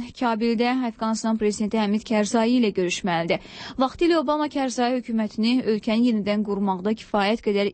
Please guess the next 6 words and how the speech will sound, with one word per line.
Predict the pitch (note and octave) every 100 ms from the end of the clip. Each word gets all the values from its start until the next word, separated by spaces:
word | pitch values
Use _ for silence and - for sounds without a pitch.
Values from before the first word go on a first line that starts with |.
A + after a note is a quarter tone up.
| -
iş | G#3+ - -
görməməkdə | G3+ F#3 F3 E3+ E3+ F#3 - _ _ -
günahlandırmışdı. | A3 G3+ F3+ E3+ E3 G3 - D#3+ _ _ _ - - - - -
Pakistanın | D#4 E4 F4+ F4 F#4 F#4
hərbi | D4 C#4 A#3 C#4
rəsmiləri | C4+ - C#4 C4+